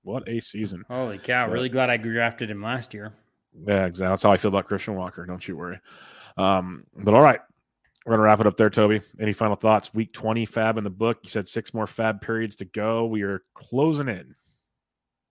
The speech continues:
Speaker 2: Yeah, no, I think just keep on plugging away. I mean, it's the same constant, um,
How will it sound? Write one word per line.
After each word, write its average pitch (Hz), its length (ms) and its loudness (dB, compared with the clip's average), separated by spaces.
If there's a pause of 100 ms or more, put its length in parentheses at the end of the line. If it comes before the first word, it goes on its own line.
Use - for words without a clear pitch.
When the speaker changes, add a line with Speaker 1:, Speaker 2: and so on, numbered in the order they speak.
(920)
Speaker 2:
Yeah, 185 440 6
no, 156 240 2
I 135 100 2
think 147 260 -6
just 131 220 -10
keep 123 180 -10
on 131 260 -2
plugging 123 260 -4
away. 120 380 -2
I - 20 -4
mean, 110 460 -8
it's - 120 -18
the 110 80 -14
same 113 560 -8 (160)
constant, 107 640 -14 (160)
um, 104 520 -10